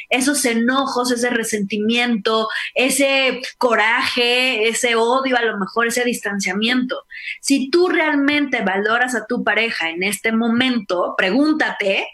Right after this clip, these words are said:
¿sí? Si, si la valoras, va-, valora la situación, evalúate, si todavía quieres seguir con, con tu pareja, pues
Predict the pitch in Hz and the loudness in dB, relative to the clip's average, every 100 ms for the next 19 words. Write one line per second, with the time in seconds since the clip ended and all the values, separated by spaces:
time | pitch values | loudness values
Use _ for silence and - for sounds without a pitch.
0 | - - 196 349 - 202 185 - 202 196 | -10 -2 0 0 0 0 -2 -2 0 2
1 | 180 180 220 233 220 254 - - - - | 2 0 0 2 0 -2 -8 -10 -10 -2
2 | 226 247 202 196 240 339 370 190 220 190 | 0 2 0 2 2 2 2 0 -2 -2
3 | 170 - 349 240 180 180 247 302 226 190 | 0 0 0 0 0 2 2 4 2 0
4 | 185 247 196 220 214 226 247 247 220 226 | -2 -2 -2 -2 0 0 0 0 0 0
5 | 208 190 208 180 190 156 - 170 180 - | -2 -2 -2 -2 -4 -4 -4 -4 -4 0
6 | 185 240 - 165 160 - - - - - | 0 2 0 -2 -4 -4 -10 -12 -16 -6
7 | - 254 220 - | 0 2 0 -4